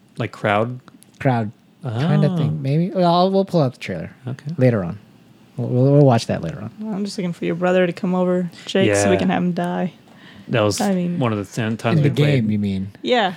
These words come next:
Speaker 3: of course.
Speaker 1: Yeah, uh, in the game.
Speaker 2: <laughs>
Speaker 1: We had Jake play the last one.
Speaker 3: Until Dawn.
Speaker 1: Until Dawn.
Speaker 2: Did you enjoy that?
Speaker 1: He
Speaker 3: He loved
Speaker 1: loved
Speaker 3: it.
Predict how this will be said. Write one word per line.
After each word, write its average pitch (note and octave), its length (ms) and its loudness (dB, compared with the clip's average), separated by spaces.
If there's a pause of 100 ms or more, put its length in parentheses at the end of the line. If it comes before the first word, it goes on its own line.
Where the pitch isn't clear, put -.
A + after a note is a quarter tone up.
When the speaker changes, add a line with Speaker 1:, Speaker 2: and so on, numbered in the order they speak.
(120)
Speaker 3:
of - 100 -20
course. F#4 240 0
Speaker 1:
Yeah, B2 320 2 (120)
uh, A#2 320 2
in A2+ 120 -2
the A2 80 -2
game. G#2+ 540 0
Speaker 2:
<laughs> F#4 840 0 (800)
Speaker 1:
We B2+ 140 2
had A2 120 2
Jake G#2+ 300 0
play G2 600 -2 (560)
the - 60 -4
last G2+ 300 0
one. B2 280 -6 (160)
Speaker 3:
Until F#3 260 0
Dawn. G3 320 -4
Speaker 1:
Until G#2+ 260 2
Dawn. F#2+ 320 0
Speaker 2:
Did C3 80 0
you C#3 100 2
enjoy C3 260 0
that? D3 320 0
Speaker 1:
He C3 200 -4
Speaker 3:
He G#2+ 100 2
loved D#3+ 300 0
Speaker 1:
loved G2 400 -2
Speaker 3:
it. G#2 180 -10